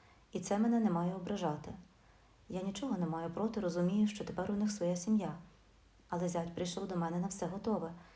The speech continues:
і тепер створив такі умови, що я у власному домі зайвою почуваюся. Коли я останній раз була вдома у відпустці, то доволі чітко зрозуміла, що нікому я там не потрібна. Мої гроші потрібні, а я — ні.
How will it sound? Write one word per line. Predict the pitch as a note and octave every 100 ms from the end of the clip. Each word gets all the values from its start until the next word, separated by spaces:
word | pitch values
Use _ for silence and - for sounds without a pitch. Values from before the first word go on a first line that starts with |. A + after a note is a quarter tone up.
| - - -
і |
тепер | - E3+ G3 G#3+
створив | - F3+ G3+
такі | E3 D#3+ F3+
умови, | D#3 D#3+ G#3+ G#3+ -
що | - F3
я | F#3
у | A3+
власному | F3+ E3+ G#3 - G#3
домі | G#3 G3+ G#3+
зайвою | G#3 D#3+ D#3 D3+
почуваюся. | D3 - E3 D#3 D#3+ - F3 - - - - - - -
Коли | E3+ A3
я | A3
останній | G#3 - F#3+ F#3+
раз | G3+
була | F3 F3
вдома | E3 F#3+ F3+
у |
відпустці, | E3 F3 G#3+ B3 - F3 - - -
то | -
доволі | F3 A3 B3
чітко | - A3 -
зрозуміла, | - F3 E3+ F3+ A3 A#3
що | - E3
нікому | D#3+ F#3+ G#3
я | G#3
там | G#3 F3
не | F3+
потрібна. | A3 G#3 E3+ D#3+ F3 - - - - - -
Мої | F3 G#3+
гроші | A#3 B3 A#3+
потрібні, | - A#3+ D#3+ D3+ D#3 E3+ - - - -
а | E3
я — | D#3 D#3+ G3+
ні. | F3 E3